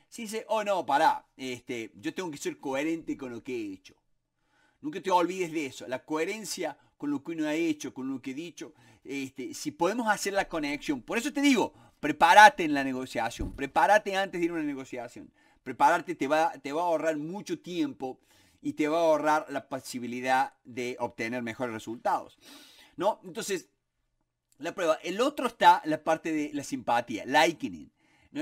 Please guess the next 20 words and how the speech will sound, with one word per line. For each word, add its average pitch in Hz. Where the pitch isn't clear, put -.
La, 165
la 185
simpatía 220
es 202
cuando 190
una 254
persona, 226
este 196
es 175
el -
punto 190
número, 156
este, 123
seis, -
cuando 214
una 277
persona, 202
este, 147
se -
pone 240